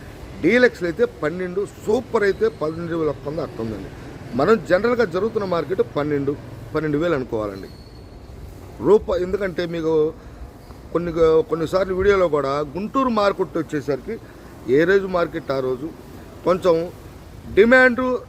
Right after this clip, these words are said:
టైంలో ఏ రకం అయితే షార్టేజీ తక్కువగా ఉంటుందో వంద,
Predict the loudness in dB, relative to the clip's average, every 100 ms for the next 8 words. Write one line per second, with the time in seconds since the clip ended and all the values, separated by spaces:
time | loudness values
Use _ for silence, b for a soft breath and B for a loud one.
0 | -2 0 0 -2 -2 -4 -6 -8 2 8
1 | 10 12 10 8 4 -2 -2 -2 0 0
2 | 0 -2 -6 -2 -2 2 0 0 -6 -6
3 | -2 -2 0 -2 -2 -6 -6 -14 B B
4 | B -6 0 2